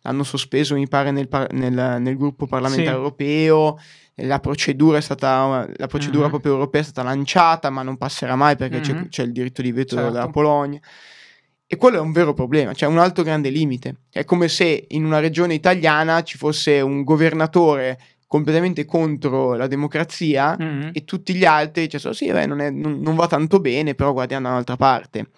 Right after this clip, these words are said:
Speaker 2: Mm.
Speaker 1: Cioè, eh, quello secondo me è un tema istituzionale. I cittadini europei ovviamente possono condannarlo, ma non è la loro responsabilità portare avanti queste battaglie. Ci deve essere un, un, un sistema governativo che dica: "Ragazzi,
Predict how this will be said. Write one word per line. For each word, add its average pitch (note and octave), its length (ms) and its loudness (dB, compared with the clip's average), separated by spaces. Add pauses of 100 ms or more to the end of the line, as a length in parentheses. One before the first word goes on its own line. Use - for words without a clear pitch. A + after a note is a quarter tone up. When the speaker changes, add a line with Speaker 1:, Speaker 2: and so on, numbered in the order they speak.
Speaker 2:
Mm. C3 60 -4 (220)
Speaker 1:
Cioè, - 300 -4
eh, C#3+ 480 -6
quello F#3+ 360 2
secondo E3 280 -4
me F3 280 0 (240)
è D3+ 320 0 (360)
un E3+ 140 -2
tema G3 220 4
istituzionale. D3+ 760 -2
I C3 40 -6
cittadini D3+ 360 -2
europei E3 300 0
ovviamente D3+ 560 0
possono C#3 320 -6
condannarlo, D3+ 720 0
ma D3 220 0 (260)
non D3+ 180 -4
è E3+ 60 2
la F3 80 6
loro E3 260 4
responsabilità D#3 680 0
portare C#3+ 260 -2
avanti D3 220 -4
queste C#3+ 220 -6
battaglie. A#2+ 440 -2
Ci - 120 -10
deve D#3 120 4
essere D3+ 240 -2
un, A#2+ 140 -8
un, B2+ 200 -10
un A#2 240 -8
sistema D3+ 440 0
governativo D3+ 720 0
che D3 100 -4
dica: C3+ 260 -4
"Ragazzi, C3+ 500 -2